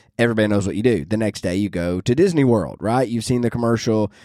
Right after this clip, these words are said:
You've seen Tom Brady look into the camera. "I'm going to Disney World." That's what, well, when you win the Super Bowl, you go to Disney World. What do you do after Easter Sunday if you're a Christian? What, what is our response?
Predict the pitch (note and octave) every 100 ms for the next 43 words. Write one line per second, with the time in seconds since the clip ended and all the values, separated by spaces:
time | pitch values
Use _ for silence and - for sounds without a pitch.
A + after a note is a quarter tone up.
0 | _ A2 A2 B2+ A#2+ A#2 A2+ A2+ A2+ A2
1 | G#2+ A2 A2+ A2 A2 G#2 G#2+ G#2 G2+ B2
2 | F3+ F3+ G3+ G3+ A3+ A3+ G#3 F3 D#3 C3
3 | G#2 G2 A#2+ A#2+ B2+ - - - _ -
4 | F#2+ C3+ C3 A2 A#2+ C3 F#3+ C3+ A#2+ A#2+
5 | C3 D3 F#3 D#3+ A2+ F2+ B2 E3+ A#3 F3+
6 | A#2 C#3 D3 B2 A2+ - G2+ A2 - A#2+
7 | A2+ G#2+ G2+ - G2 F#2+ - _ _ -
8 | - F3 G3 A#2 G2+ G2+ - A2+ - D3+
9 | C#3+ - G#3 A#3 - C3 E2 B1 G2+ C3+
10 | D#3 B2 D3+ G3 E3+ C3+ C3+ B2 - -
11 | - G#2+ G2+ F#2+ F#2 -